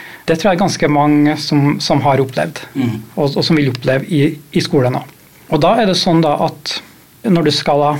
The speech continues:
Speaker 1: løse et, et problem, så henter du ting fra langtidsminnet. Og det, når du snakker om den pendelen, så, så, så, så vil jeg si at, altså, den problemstillingen blir faktisk veldig feil, fordi at det du gjør når du da s-,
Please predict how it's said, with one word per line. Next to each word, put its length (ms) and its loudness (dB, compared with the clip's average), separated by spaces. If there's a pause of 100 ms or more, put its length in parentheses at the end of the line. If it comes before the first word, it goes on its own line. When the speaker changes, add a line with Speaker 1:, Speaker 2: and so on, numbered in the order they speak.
(120)
Speaker 1:
løse 320 -2
et, 160 0
et 120 -2
problem, 280 2
så 160 2
henter 240 2
du 160 -4
ting 240 0
fra 160 0
langtidsminnet. 760 -4 (360)
Og 240 2 (1500)
det, 160 0
når 140 2
du 20 2
snakker 240 0
om 80 2
den 160 0
pendelen, 460 2 (180)
så, 220 -2 (100)
så, 160 -2
så, 220 -4
så 100 -2
vil 80 2
jeg 80 -2
si 160 0
at, 200 -4 (580)
altså, 260 -2
den 160 0
problemstillingen 720 0
blir 240 2
faktisk 560 -4
veldig 240 0
feil, 360 0
fordi 340 0
at 180 -6
det 240 0
du 80 0
gjør 400 2 (840)
når 120 2
du 60 4 (100)
da 140 4 (100)
s-, 140 -8